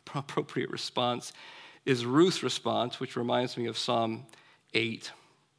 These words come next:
It says, "When I look at your heavens, the work of your fingers, the moon and the stars, which you have set in place, what is man that you are mindful of him, and the son of man that you care for him?" "Who, who am I?"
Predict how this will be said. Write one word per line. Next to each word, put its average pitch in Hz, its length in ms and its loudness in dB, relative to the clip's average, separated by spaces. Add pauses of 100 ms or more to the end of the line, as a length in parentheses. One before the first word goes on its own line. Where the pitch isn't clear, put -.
(720)
It - 60 -12
says, 117 260 -4
"When 113 140 -4
I 117 80 0
look 120 220 -2
at 117 120 -6
your 113 100 -2
heavens, 117 460 -2
the 113 80 -6
work 120 260 -6
of 113 120 -8
your 110 100 -4
fingers, 117 520 -4 (500)
the 139 80 2
moon 160 240 8
and 180 100 8
the 170 60 6
stars, 123 500 4
which 117 180 -2
you 170 140 4
have 143 100 0
set - 220 2
in 120 80 -4
place, 143 580 2
what 131 140 0
is 120 160 -4
man 147 360 6
that 123 80 0
you 127 120 0
are 127 80 2
mindful 139 520 0
of 135 140 0
him, 139 300 -2 (1300)
and 123 100 -2
the 117 40 0
son 143 220 4
of 131 100 2
man 123 220 4
that 90 100 -2
you 113 100 -6
care 117 320 2
for - 240 -8
him?" - 180 -12 (2500)
"Who, 151 300 0
who 170 200 6
am 139 100 6
I?" 117 340 4